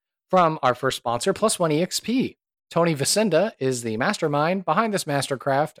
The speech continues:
of beard balms, game design, and community building.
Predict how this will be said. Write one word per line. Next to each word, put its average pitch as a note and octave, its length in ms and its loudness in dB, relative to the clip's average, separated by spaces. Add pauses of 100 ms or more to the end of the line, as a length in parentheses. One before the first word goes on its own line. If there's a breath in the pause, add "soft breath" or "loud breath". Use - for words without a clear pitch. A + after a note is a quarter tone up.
of A#2 180 0
beard A2+ 220 0
balms, D3+ 480 0
game B2+ 160 0
design, A#2+ 340 0
and F#3+ 240 0
community B3+ 400 0
building. A#2+ 420 0